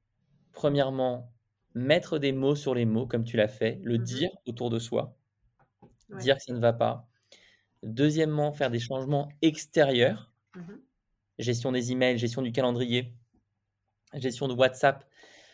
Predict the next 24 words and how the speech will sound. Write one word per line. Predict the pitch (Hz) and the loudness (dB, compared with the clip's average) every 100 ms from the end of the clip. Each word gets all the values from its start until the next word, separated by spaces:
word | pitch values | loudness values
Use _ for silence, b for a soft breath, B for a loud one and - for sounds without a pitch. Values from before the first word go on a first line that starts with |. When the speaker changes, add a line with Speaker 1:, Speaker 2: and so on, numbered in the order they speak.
| b b - | b b 2
Speaker 1:
pratique | 147 147 151 | 2 2 -2
sportive, | - 165 147 - 180 151 | 2 4 4 2 -4 -6
bref, | - 123 156 151 - | 0 6 6 6 -6
regarder | 120 127 165 165 165 160 - | -2 2 4 4 2 -2 -2
où | 175 170 | -8 -4
passe | 170 160 156 | 2 2 2
notre | 135 120 123 | -4 -4 -2
temps, | 117 120 156 | -2 2 2
regarder | 156 127 127 135 | 2 0 0 -4
ce | |
qui | - 120 | -8 -6
nous | 120 120 | -2 2
arrive | 127 131 135 | 2 2 -4
et | - | -6
faire | 117 120 | -6 -4
des | 107 | -4
modifications | 117 156 185 180 180 147 139 - 135 135 | 0 2 2 0 -6 0 0 0 -8 -6
de | |
ces | 113 - | -8 -8
flux | 110 - 160 | -10 -8 -2
extérieurs. | 147 147 123 110 110 - _ _ - | -2 0 0 0 -2 -4 _ _ -20
Speaker 2:
Mhm. | 180 190 - | -18 -18 -6
Speaker 1:
Et | 120 | -6
trois, | 117 - 135 156 - | -4 4 4 4 0